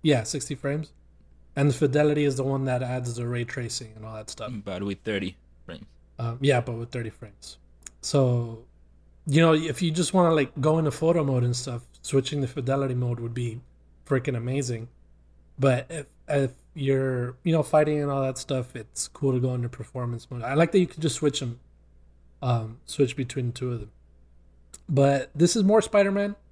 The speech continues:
Speaker 1: It's really amazing what they've done with, I wanna mention it, with, uh, Hispanic representation.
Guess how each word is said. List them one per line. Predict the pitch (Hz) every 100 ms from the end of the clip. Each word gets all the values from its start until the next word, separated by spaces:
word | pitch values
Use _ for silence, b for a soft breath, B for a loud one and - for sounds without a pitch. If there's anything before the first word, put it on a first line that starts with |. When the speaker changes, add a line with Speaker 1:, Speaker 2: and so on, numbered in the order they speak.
| _ _ - - -
Speaker 1:
It's | 156 131 139
really | 156 170 175 175 170 165 - _ - - _ _ _ - -
amazing | 143 135 143 151 151 156 151 147 - -
what | 127 131 123
they've | 131 120
done | 120 131 131 131 - -
with, | 120 117 - - _ - _ _ -
I | 120
wanna | 139 131
mention | 120 123 - 135
it, | 135 135
with, | 117 - _ - _ _ -
uh, | 131
Hispanic | 120 127 - 123 131 127
representation. | 131 123 131 120 117 123 120 151